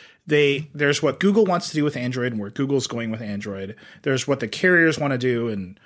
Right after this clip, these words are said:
you know, Verizon demanding that they preload V Z Navigator on the phone in order for Verizon to pay for a bunch of ads. Like, that's how those deals work.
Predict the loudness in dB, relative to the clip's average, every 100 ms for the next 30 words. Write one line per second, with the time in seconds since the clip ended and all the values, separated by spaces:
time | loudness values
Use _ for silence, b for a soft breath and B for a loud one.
0 | b b b _ _ -6 -4 -4 0 2
1 | 4 4 2 -2 -2 -2 -4 -4 -6 -6
2 | -8 -6 -2 0 0 -2 -4 -6 -4 -4
3 | -4 -2 -2 -2 -2 -4 -4 -4 -4 -2
4 | -4 -4 -6 -4 -4 -2 -2 -2 -2 -4
5 | -4 -4 -4 -4 -4 -4 -6 -8 -10 -10
6 | -10 -8 -6 -6 -2 0 0 -2 -2 -2
7 | -2 -4 B B B B -4 -2 -2 -4